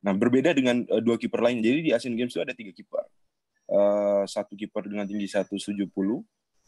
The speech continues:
satu kiper dengan tinggi seratus delapan puluh dua, dan satu kiper dengan tinggi seratus delapan puluh tujuh. Tapi kiper seratus tujuh puluh ini punya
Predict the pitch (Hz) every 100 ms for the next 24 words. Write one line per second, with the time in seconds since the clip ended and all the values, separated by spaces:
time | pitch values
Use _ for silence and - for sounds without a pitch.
0 | _ - 101 98 104 - 110 101 101 98
1 | 101 98 95 - 95 95 98 - 92 92
2 | 95 90 95 95 90 113 - 98 98 101
3 | 101 104 98 113 101 101 95 113 107 -
4 | - - - 98 101 190 208 202 - -
5 | _ _ _ _ _ _ _ _ _ _
6 | _ _ _ _ _ _ _ _ _ _
7 | _ _ _ - 113 214 - 135 170 165
8 | 156 147 151 139 131 131 151 180 208 147
9 | 131 120 127 123